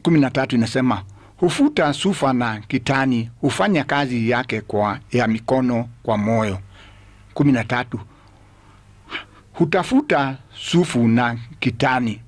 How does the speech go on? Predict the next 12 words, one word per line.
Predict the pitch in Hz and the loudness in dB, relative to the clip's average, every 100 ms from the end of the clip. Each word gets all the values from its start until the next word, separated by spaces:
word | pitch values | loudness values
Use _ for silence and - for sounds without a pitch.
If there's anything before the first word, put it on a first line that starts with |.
| - - - | -20 -20 -2
hufanya | 151 190 294 240 | -2 2 2 2
kazi | - 147 147 120 120 | 0 0 0 0 0
yake | 123 113 101 101 - - _ - | 0 -2 -8 -8 -12 -20 _ -6
ya | 113 | -4
mikono | 107 107 - 147 143 120 113 117 - _ _ - - | -2 -4 -2 0 2 0 -4 -8 -20 _ _ -20 -8
kwa | 120 110 | -2 0
moyo." | 101 117 123 123 104 95 - - - - - - - - - - - - - - - - - - - - - - - - | 0 2 2 2 -2 -6 -18 -20 -20 -20 -20 -20 -20 -20 -20 -20 -20 -20 -20 -20 -20 -20 -20 -20 -20 -20 -20 -20 -20 -2
Huyu | 262 302 | 2 4
mwanamke | 220 180 170 202 151 120 131 - - - - - - - - | 4 4 2 2 2 0 -2 -8 -20 -20 -20 -20 -20 -20 -4
huwa | 170 175 156 | 2 4 2
anafanya | 135 117 147 147 135 | 0 -4 0 0 0
kazi | 117 131 123 120 117 123 | -2 -2 -2 -4 -6 -6